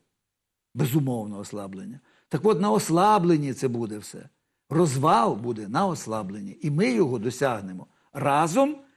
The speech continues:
шістдесят країн, самих цивілізованих, самих нормальних, да, країн, які нас підтримують. І, е, витративши такі гроші,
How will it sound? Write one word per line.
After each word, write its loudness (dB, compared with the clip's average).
шістдесят 2
країн, 0
самих -2
цивілізованих, -2
самих -4
нормальних, -6
да, -2
країн, 0
які 0
нас 0
підтримують. -6
І, 6
е, 4
витративши 2
такі 2
гроші, 2